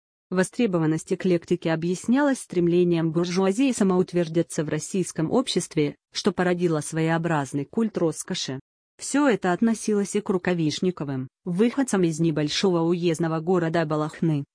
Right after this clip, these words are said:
переехавших в Нижний Новгород в тысяча восемьсот десятых годах с перемещением в город Макарьевской ярмарки. Литературные источники указывают в качестве автора проекта «Усадьбы московского архитектора Петра Самойловича Бойцова»,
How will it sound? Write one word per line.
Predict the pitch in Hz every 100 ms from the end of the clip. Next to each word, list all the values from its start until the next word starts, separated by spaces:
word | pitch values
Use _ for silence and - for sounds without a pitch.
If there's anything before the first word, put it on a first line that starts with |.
| _
переехавших | 196 190 190 277 254 - 185 -
в | 185
Нижний | 208 196 170 160
Новгород | 170 240 240 185 139 135
в | - -
тысяча | 202 - 180 170
восемьсот | 160 - 180 - 196
десятых | 175 190 190 170 165
годах | 165 180 165 156
с | -
перемещением | 170 160 165 - 170 160 156 165
в |
город | 165 180 160 -
Макарьевской | 175 170 175 165 156 - - 185
ярмарки. | 170 151 143 143 - 147 - _ _ _ _ _ -
Литературные | 190 180 190 185 190 180 175 165
источники | 170 - 170 - 143 143 165
указывают | 165 - 294 247 180 170
в | -
качестве | - 160 - - 170 180
автора | 262 - 180
проекта | 156 165 175 233 - 202
«Усадьбы | 185 202 170 170
московского | 170 175 - 151 - 185 175
архитектора | 190 - 185 180 165 196 175
Петра | 233 269 214
Самойловича | 185 214 214 190 165 160 -
Бойцова», | 151 175 180 254 262 170